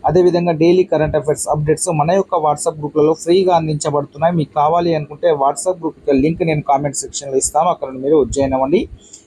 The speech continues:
ఎలాంటి ఫీ తీసుకోబడదు, అన్నీ మీకు పీడీఎఫ్ నోట్స్‌లు ఫ్రీగా అందించబడతాయి. అదేవిధంగా మీరైతే మన యొక్క ఛానల్ని తప్పకుండా సబ్స్క్రైబ్ అయితే చేసుకోండి. సబ్స్క్రైబ్ చేసుకొని లైక్ చేసి మీ యొక్క సపోర్ట్ని మాకు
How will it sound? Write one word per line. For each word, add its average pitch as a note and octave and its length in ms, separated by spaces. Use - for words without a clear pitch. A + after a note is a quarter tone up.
ఎలాంటి G#3 300
ఫీ F#3+ 180
తీసుకోబడదు, F3 680
అన్నీ E3 200
మీకు E3 300
పీడీఎఫ్ D#3+ 300
నోట్స్‌లు D#3+ 300
ఫ్రీగా D3+ 380
అందించబడతాయి. B2+ 640
అదేవిధంగా G#3 520
మీరైతే F3+ 480
మన D#3+ 180
యొక్క D3+ 140
ఛానల్ని D3+ 340
తప్పకుండా D3+ 640
సబ్స్క్రైబ్ F3 540
అయితే E3+ 300
చేసుకోండి. D#3+ 400
సబ్స్క్రైబ్ D#3+ 500
చేసుకొని D#3+ 440
లైక్ F#3 400
చేసి F#3 440
మీ E3+ 100
యొక్క F#3 220
సపోర్ట్ని D3+ 460
మాకు C3+ 400